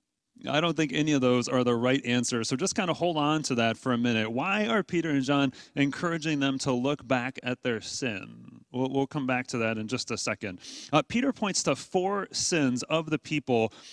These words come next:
uh, here in Acts chapter three. The first one, they delivered Jesus up. It's kind of that way of saying, "Hey, they had Jesus." It's like they had Jesus right here. You know, they could hug him. They had him in their hands.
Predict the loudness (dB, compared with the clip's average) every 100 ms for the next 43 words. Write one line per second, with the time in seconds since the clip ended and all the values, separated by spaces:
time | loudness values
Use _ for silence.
0 | -4 0 2 2 2 2 2 2 0 -2
1 | -2 -2 -2 -2 -2 0 -2 -4 -4 -2
2 | -2 0 0 0 2 2 2 4 4 4
3 | 2 0 0 -2 -4 -6 -8 -4 -4 -2
4 | -2 -2 -4 -6 -6 -16 -20 _ -20 -4
5 | -2 0 0 0 0 0 2 2 2 2
6 | 2 2 2 0 2 0 -2 -2 0 0
7 | -2 -6 -6 -4 -6 -6 -6 -4 -4 -4
8 | -6 -4 -6 -4 -4 -2 -2 0 -2 0
9 | 0 0 0 0 0 0 -2 -2 0 0
10 | 0 0 -2 -2 -4 -4 -2 -2 -2 -4
11 | -4 -6